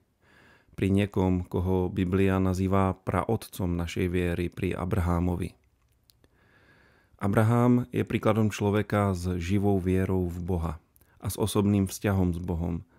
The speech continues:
Abraham žil v období pred zákonom, pred vydaním Mojžišovho zákona a preto má mnoho spoločného s nami, veriacimi Novej zmluvy.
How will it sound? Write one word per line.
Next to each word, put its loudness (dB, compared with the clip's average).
Abraham 4
žil 2
v -4
období 0
pred -4
zákonom, 2
pred -4
vydaním 0
Mojžišovho -2
zákona -2
a 0
preto 0
má 2
mnoho 0
spoločného 0
s -6
nami, 0
veriacimi -2
Novej 0
zmluvy. -2